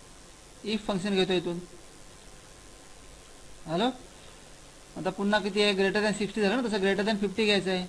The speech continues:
मग कुठे जाणार आहे? पर्सेंटेजमध्ये त्या सेलवरतीच क्लिक करायचं समोर. ही पर्सेंटेज, बरोबर ना? एकाच सेल क्लिक करायची. पर्सेंटेज greater than or equal to किती घेतोय आता?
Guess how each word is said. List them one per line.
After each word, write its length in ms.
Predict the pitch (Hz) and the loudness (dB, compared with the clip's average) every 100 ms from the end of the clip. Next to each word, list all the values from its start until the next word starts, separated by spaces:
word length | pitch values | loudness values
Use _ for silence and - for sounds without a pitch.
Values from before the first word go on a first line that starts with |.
| - - - | -10 -16 -10
मग 80 | |
कुठे 140 | 170 196 | -2 2
जाणार 240 | 202 202 | 2 4
आहे? 240 | 202 202 202 - - - - - - - | 4 2 0 -10 -18 -18 -18 -20 -20 -8
पर्सेंटेजमध्ये 600 | - 185 185 226 226 226 240 | 0 0 2 0 0 0 2
त्या 120 | 240 | 2
सेलवरतीच 520 | 247 226 233 240 247 226 | 2 4 4 4 0 -2
क्लिक 200 | 214 208 | -4 0
करायचं 200 | 190 170 | 0 0
समोर. 320 | 175 175 156 127 - - - - - - | -2 -2 -2 -6 -14 -20 -20 -20 -18 -10
ही 60 | 175 - | -8 0
पर्सेंटेज, 640 | 180 175 214 208 220 220 214 - | 0 0 -2 2 2 2 -2 -8
बरोबर 160 | 170 247 | -4 0
ना? 80 | 285 | 2
एकाच 360 | 214 208 233 | 2 2 0
सेल 140 | 226 220 | 0 0
क्लिक 200 | 214 208 | 0 0
करायची. 280 | 165 165 | -2 -2
पर्सेंटेज 640 | 262 202 190 214 208 214 233 233 - - - - - - - | -2 -2 -2 -2 0 0 -2 -4 -16 -20 -20 -20 -20 -12 -4
greater 360 | 147 190 196 | 2 4 4
than 180 | 202 214 | 4 6
or 100 | 220 | 6
equal 260 | 196 208 208 | 4 2 2
to 60 | |
किती 160 | 214 214 | 2 2
घेतोय 180 | 214 214 | 2 2
आता? 260 | 208 214 | 4 2